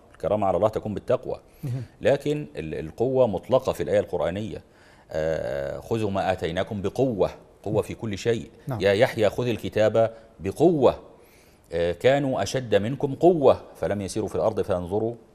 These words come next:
Speaker 1: الأمم السابقة، "كانوا أشد منكم قوة"، لكن الله سبحانه وتعالى لم، لم يعجزه هؤلاء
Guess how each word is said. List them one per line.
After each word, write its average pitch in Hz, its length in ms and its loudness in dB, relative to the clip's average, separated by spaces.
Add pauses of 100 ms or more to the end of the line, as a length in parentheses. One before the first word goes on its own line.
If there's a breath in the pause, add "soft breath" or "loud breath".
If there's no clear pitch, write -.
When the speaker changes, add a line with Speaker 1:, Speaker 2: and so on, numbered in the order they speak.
(140)
Speaker 1:
الأمم 92 260 -4
السابقة، 104 560 -4
"كانوا 98 240 -2
أشد 123 220 -6
منكم 147 240 -6
قوة"، 165 380 2 (300 loud breath)
لكن 80 280 -4
الله 110 140 0
سبحانه 127 300 -4
وتعالى 123 340 4
لم، 127 320 0
لم 127 400 0
يعجزه 98 800 0
هؤلاء 131 640 6